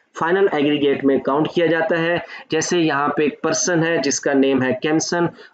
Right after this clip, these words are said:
उसने रिटन टेस्ट में हंड-, अ, सिक्सटी मार्क्स ऑब्टेन किए हैं, यानी हंड्रेड में से कितने मार्क्स लिए उसने? सिक्सटी।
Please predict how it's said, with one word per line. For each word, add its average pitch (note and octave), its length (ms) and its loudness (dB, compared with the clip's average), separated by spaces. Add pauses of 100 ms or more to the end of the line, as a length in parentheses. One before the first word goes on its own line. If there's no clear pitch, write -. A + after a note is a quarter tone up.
उसने G3 440 0
रिटन F#3 360 0
टेस्ट D3 320 -2
में D#3+ 160 2
हंड-, E3 340 0
अ, D3+ 100 2
सिक्सटी G3+ 460 -2
मार्क्स D3 460 0
ऑब्टेन C3 380 0
किए A2+ 320 -4
हैं, A2 120 -12 (680)
यानी D3 260 0 (320)
हंड्रेड E3 280 0
में E3+ 160 4
से E3 200 -2
कितने F3 300 0
मार्क्स D#3 340 0
लिए C#3+ 180 2
उसने? E3 420 0
सिक्सटी। D3+ 540 -2